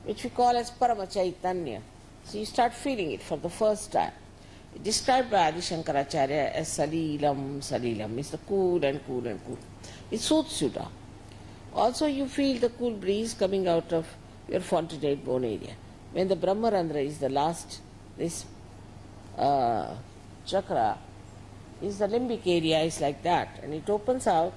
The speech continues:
and when this opens out, then you start feeling the cool breeze coming out of your head. In the beginning, maybe little hot, maybe little hot you might feel, because sometimes if you have liver problem or if you have not forgiven people, you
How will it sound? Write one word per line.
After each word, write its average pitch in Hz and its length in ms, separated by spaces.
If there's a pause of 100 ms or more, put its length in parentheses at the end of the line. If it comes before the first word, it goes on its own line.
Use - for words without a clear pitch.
(480)
and 196 260
when 254 260 (140)
this 262 240
opens 240 400
out, 170 280 (420)
then 208 180
you 233 120
start 226 360 (400)
feeling 269 340
the 254 120
cool 269 320
breeze 262 520
coming 226 300
out 202 220
of 190 180
your 143 100
head. 107 200 (880)
In 202 100
the 233 80
beginning, 262 380
maybe 226 260
little 160 300
hot, 113 340 (220)
maybe 110 360 (380)
little 170 240
hot 160 320
you 160 80
might 120 260
feel, 139 340
because 120 540 (520)
sometimes 156 580
if - 160
you 165 60
have 151 120
liver 151 280
problem 131 580
or 127 140
if 139 240
you 147 80
have 127 100
not 131 180
forgiven 123 480
people, 123 320
you 107 180